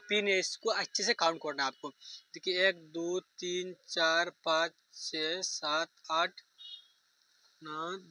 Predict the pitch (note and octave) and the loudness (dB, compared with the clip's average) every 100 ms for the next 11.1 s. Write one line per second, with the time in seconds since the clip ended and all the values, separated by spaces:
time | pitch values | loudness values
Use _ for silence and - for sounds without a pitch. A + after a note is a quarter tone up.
0 | C#3+ D3+ D#3+ E3+ - - - - - - | -8 -4 -2 -2 -4 -8 -12 -14 -14 -16
1 | - - - G3+ G3 - - - - - | -18 -18 -6 0 0 -2 -10 -14 -14 -10
2 | F3 G3 F3 - _ _ _ E3 F#3 F#3+ | -4 -4 -6 -20 _ _ _ 4 8 8
3 | A3 A#3 B3 B3+ A3 G3+ G3 F3+ E3+ E3 | 8 8 6 6 2 0 0 2 6 6
4 | D#3+ E3 E3+ - F3+ F#3 F#3+ - - - | 6 0 -2 2 8 8 8 0 -8 -16
5 | - - F3 F3+ - E3+ F3 F3 G#3+ - | -10 -6 -4 -4 2 4 4 4 0 4
6 | F3+ E3+ - - D#3 C3 A#2+ A2+ G#2+ - | 6 6 4 -4 -4 -4 -6 -10 -12 -16
7 | - _ - - F3 A#3+ F#3+ F3 E3+ F3+ | -16 _ -18 -10 0 4 8 8 8 2
8 | - - F3+ F3+ F3+ F3 D#3+ - G3+ F#3+ | 0 0 0 2 0 -2 -4 -4 -8 0
9 | G3 E3+ D3+ - E3+ D#3+ F#3+ - - _ | 4 4 2 -4 -2 0 0 -2 -8 _
10 | - F3+ F#3+ E3+ F3 F3 F3+ _ - G#3 | -6 2 2 4 4 4 2 _ -4 -4